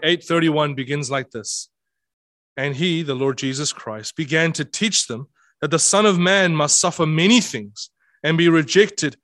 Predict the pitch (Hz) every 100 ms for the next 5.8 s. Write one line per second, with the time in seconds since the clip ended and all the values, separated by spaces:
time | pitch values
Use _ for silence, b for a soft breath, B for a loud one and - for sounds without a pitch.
0 | _ - 160 196 185 180 147 147 151 143
1 | 135 135 - 196 - 147 139 143 165 202
2 | - 151 120 120 123 139 147 156 - -
3 | 247 143 104 _ b b b b 147 151
4 | 147 143 - 170 190 175 180 143 123 123
5 | 131 143 139 127 127 143 110